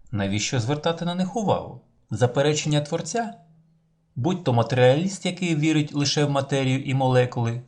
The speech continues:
або буддист, який приймає доктрину відсутності свого «я», не залишає нам жодних підстав припускати, що людська думка і мораль можуть мати будь-який зв'язок з реальністю. Навіщо тоді звертати на них увагу?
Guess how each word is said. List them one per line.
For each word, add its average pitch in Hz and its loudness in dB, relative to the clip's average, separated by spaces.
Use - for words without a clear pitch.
або 120 0
буддист, 110 -2
який 156 -2
приймає 147 2
доктрину 131 0
відсутності 120 -2
свого 117 0
«я», 110 2
не 143 2
залишає 202 2
нам 160 2
жодних 190 0
підстав 151 0
припускати, - -6
що - -2
людська 104 0
думка 190 -2
і 196 -2
мораль 117 4
можуть 165 -2
мати 160 0
будь-який 170 -2
зв'язок 104 -2
з 98 -6
реальністю. 104 -2
Навіщо 101 -4
тоді 185 -4
звертати 117 0
на 110 -2
них 147 -2
увагу? 220 -4